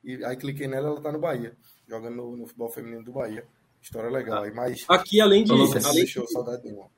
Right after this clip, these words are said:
Speaker 2: além de Vicente, só pra falar, além de Vicente, os dois laterais esquerdos do Vitória, na verdade, passaram pelo, por Pernambuco, né, recentemente. Recentemente, não.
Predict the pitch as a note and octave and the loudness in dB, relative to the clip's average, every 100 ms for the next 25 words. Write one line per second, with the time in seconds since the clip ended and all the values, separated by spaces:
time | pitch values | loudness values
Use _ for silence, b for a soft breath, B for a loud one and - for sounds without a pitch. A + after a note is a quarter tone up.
0 | _ - B B - D3+ F3+ G#3 F#3 D#3 | _ -20 B B 0 4 4 2 0 2
1 | - D3+ F3+ - F3+ F#3+ D#3+ B2+ C3+ B2+ | 2 2 2 0 2 4 2 2 0 0
2 | B2+ C3+ D#3 F#3+ G3 E3+ - E3 E3+ D3 | 0 0 0 0 2 2 2 2 0 2
3 | F3+ B3 - F3 D#3+ D#3 C3 C3 C3 B2 | 6 6 4 2 2 0 -4 -4 -6 -4
4 | B2+ B2+ A#2+ A#2 A#2+ C#3+ G#3 G#3+ G3 F#3+ | -2 -2 -4 -2 0 0 -4 -4 -2 0
5 | F#3+ G3 G#3+ A3+ A#3 G#3 - _ - E3+ | 0 0 0 0 0 -2 -8 _ -6 0
6 | G3 G3 F#3+ D#3 E3+ E3 C#3 C3+ D3 C#3 | 4 6 6 4 4 2 -2 0 0 -2
7 | D3 C#3+ B2 - B2 _ _ D#3+ F3 F3+ | -6 -6 -8 -10 -18 _ _ -2 2 2
8 | G#3 G#3 G#3 G#3 C3+ | 2 2 2 2 -2